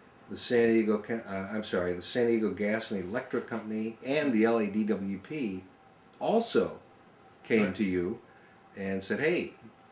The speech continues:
Speaker 1: we need some water for power plants out in the desert as well."
Speaker 2: I remember all those things happened. <laughs>
Speaker 1: Uh, and, and so you were looking at,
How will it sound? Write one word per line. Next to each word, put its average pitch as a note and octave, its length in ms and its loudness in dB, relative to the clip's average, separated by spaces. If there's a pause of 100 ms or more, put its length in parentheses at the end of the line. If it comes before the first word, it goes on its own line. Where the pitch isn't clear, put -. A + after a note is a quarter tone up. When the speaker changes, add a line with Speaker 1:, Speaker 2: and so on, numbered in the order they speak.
(200)
Speaker 1:
we B2 140 4
need C#3 180 2
some A2 260 2
water G#2+ 280 4
for G2 400 -2 (200)
power G#2+ 260 0
plants G2 340 -6
out G2+ 80 -4
in G2+ 80 -8
the F#2+ 80 -8
desert G2+ 360 -4
as F#2 100 -10
well." - 400 -10 (680)
Speaker 2:
I B2+ 60 -12
remember C#3 420 -8 (140)
all B2+ 240 -2
those C3 240 -4
things C3 180 -8
happened. C#3+ 720 -4
<laughs> - 40 -20 (760)
Speaker 1:
Uh, F#2+ 220 -4 (500)
and, A2+ 380 2
and A2+ 140 0
so C3 80 2
you C3+ 160 6
were E3+ 100 8
looking C#3+ 540 2
at, A#2 420 2